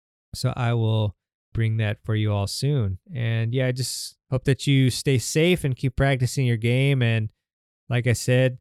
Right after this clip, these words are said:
use this time to work on your weaknesses as well as bolster, bolster your strengths.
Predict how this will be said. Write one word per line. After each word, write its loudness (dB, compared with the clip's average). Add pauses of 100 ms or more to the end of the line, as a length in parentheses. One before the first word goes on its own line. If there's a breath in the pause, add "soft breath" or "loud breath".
(380)
use 4
this 0
time 0
to 0
work 0
on 0 (360)
your 0
weaknesses 2
as 0
well 2
as 0
bolster, 0
bolster 4
your 4
strengths. -4